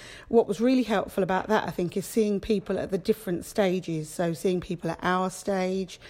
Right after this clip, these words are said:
um, seeing people, um, a little bit further down the line to see how things may, you know, uh,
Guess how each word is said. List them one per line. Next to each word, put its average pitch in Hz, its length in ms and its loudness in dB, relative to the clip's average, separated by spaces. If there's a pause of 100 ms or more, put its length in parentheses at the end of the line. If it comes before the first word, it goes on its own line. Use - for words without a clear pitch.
(440)
um, 175 380 0
seeing 185 360 0
people, 170 640 -2
um, 165 340 -2 (140)
a - 100 2
little 175 200 2
bit 170 160 -2
further 180 380 2
down 170 260 2
the 170 60 2
line 190 460 2
to 190 100 -6
see 185 300 0
how 175 260 2
things 180 340 0
may, 175 360 2 (520)
you 202 160 4
know, 170 300 0 (280)
uh, - 100 -6